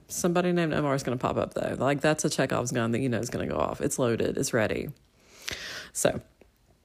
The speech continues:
um, th-, I think,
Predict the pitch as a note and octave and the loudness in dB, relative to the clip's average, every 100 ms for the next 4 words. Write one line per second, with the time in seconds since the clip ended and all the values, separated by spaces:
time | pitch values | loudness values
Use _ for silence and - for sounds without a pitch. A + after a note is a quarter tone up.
0 | _ _ _ - - - - - F#3+ F#3+ | _ _ _ -12 -12 -14 -10 4 6 6
1 | - E3+ E3+ - - - - - - - | 4 -4 -6 -12 -20 -20 -20 -6 -4 -4
2 | - - C4 F4 A4+ - - - | -6 -4 0 2 2 -2 -8 -10